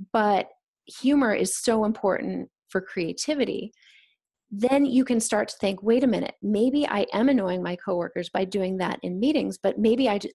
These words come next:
need an additional channel for this humor. Maybe there's a way I could apply it to my actual, um, goals at work or somewhere else in my life that I could really dig in and do this."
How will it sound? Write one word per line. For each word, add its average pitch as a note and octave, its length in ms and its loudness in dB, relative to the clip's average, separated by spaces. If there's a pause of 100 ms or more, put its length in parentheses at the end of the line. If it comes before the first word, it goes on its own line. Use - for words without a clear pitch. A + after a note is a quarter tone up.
need G3+ 280 -2 (380)
an F#3 120 0
additional F#3 500 0
channel D4+ 420 0
for - 160 -4
this - 180 -6
humor. D#4 360 -2
Maybe A#3+ 240 2
there's A#3+ 180 2
a G#3+ 60 0
way G#3 100 0
I G#3 100 -2
could G3 140 -8
apply F3+ 380 -6
it F3+ 200 -4 (420)
to A3 200 -2
my F3+ 420 -4 (100)
actual, E3+ 760 -6
um, E3+ 380 -8 (140)
goals E3 240 -4
at - 140 -6
work C4 320 -2 (100)
or E3+ 320 -4 (240)
somewhere G#3+ 420 0
else F3+ 220 -2
in F3+ 60 -8
my E3+ 140 -6
life G3+ 500 -2
that F#3+ 160 0
I F3+ 80 -2
could F#3 200 -8
really G#3+ 320 0
dig F#3+ 260 -6
in E3 180 -4
and F3+ 160 -10
do D4+ 160 -2
this." A3+ 240 -2